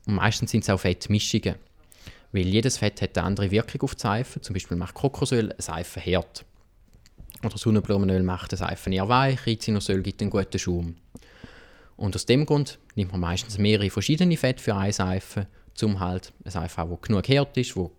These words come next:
gut schaumt, die vielleicht auch noch rückfettend ist. All die guten Eigenschaften von den verschiedenen Fetten tut man so kombinieren. Und dann braucht man halt immer auch eine Lauge für die Seifenherstellung. Das ist im Normalfall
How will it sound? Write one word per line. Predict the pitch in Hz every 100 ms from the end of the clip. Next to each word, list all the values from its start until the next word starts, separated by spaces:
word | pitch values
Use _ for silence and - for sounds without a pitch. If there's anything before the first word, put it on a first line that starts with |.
| - -
gut | 104 -
schaumt, | 120 127 131 -
die | 87
vielleicht | 85 85
auch | 78
noch | 90 95
rückfettend | 123 - - 107 - 107 -
ist. | 104 - - - - - - - -
All | 98 107
die | 110 98 98 - - -
guten | 117 110
Eigenschaften | 90 95 - 92 - 95
von | 95
den | 90
verschiedenen | 98 110 110 95
Fetten | - 87 98
tut | -
man | 95
so | -
kombinieren. | 90 - 87 87 80 - - 85 - - - - - - - - - -
Und | - 113
dann | 110
braucht | 120 -
man | 104
halt | 104
immer | 104 90
auch |
eine | 90 87
Lauge | 98 147
für | -
die | -
Seifenherstellung. | 110 113 - 113 117 - 117 180 - - - -
Das | 92
ist | 95 -
im | 92
Normalfall | 90 87 87 87 92 87